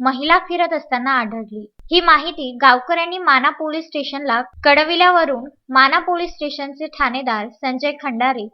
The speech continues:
यांनी महिला पोलीस उपनिरीक्षक धुर्वे व सहकाऱ्यांना त्वरित घटनास्थळी पाठवले असता त्यांना सांगितल्याप्रमाणे महिला आढळून आली. पोलिसांनी नागरिकांच्या मदतीने त्या महिलेला पोलीस स्टेशनमध्ये आणले.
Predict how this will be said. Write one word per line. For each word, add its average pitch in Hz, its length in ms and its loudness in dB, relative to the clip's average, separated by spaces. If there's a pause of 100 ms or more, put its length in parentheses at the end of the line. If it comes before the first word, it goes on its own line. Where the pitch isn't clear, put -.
(120)
यांनी 294 260 0
महिला 311 420 0
पोलीस 330 360 -4
उपनिरीक्षक 285 840 -6
धुर्वे 262 380 -2 (380)
व 277 120 0
सहकाऱ्यांना 311 680 0
त्वरित 294 440 -4
घटनास्थळी 285 640 -6
पाठवले 254 420 0
असता 277 340 -8 (220)
त्यांना 302 280 2
सांगितल्याप्रमाणे 285 920 -4
महिला 269 440 -4
आढळून 254 420 -4
आली. 208 320 -6 (240)
पोलिसांनी 330 500 2
नागरिकांच्या 302 680 -2
मदतीने 262 640 -6
त्या 285 120 0
महिलेला 262 520 -4 (140)
पोलीस 285 280 -2
स्टेशनमध्ये 277 520 -8
आणले. 214 360 -6